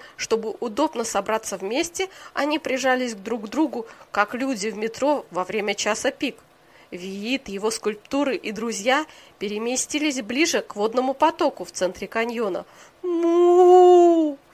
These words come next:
Инстинкт выживания Желтого говорил, что нужно находиться рядом с хозяином и не шевелиться. Он знал, что там самое безопасное место. Феникс, ледяной дракон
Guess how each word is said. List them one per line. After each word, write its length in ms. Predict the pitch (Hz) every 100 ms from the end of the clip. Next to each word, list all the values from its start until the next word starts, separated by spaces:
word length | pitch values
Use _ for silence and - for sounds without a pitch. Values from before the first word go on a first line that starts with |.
| - - - - _
Инстинкт 640 | - 262 247 - 254 254 220
выживания 680 | 233 226 208 233 220 226
Желтого 520 | - 220 277 269 233 233
говорил, 500 | 220 226 226 277 285 - -
что 260 | - 214
нужно 300 | 233 240 247
находиться 600 | 254 247 240 226 294 -
рядом 320 | 202 202 202
с 80 | 220
хозяином 600 | - 262 330 302 202 - - _ - -
и 60 |
не 160 | 185 190
шевелиться. 680 | - 254 285 302 262 - - - _ _ -
Он 260 | 247 349
знал, 360 | 359 294 240 269 _ - -
что 260 | - 240
там 300 | 269 285 403
самое 420 | - 208 196 220
безопасное 640 | 233 269 302 311 320 349 359
место. 420 | 359 269 - - - _ - -
Феникс, 540 | - 226 269 247 - -
ледяной 400 | 220 220 240 254
дракон 460 | 214 202 254 294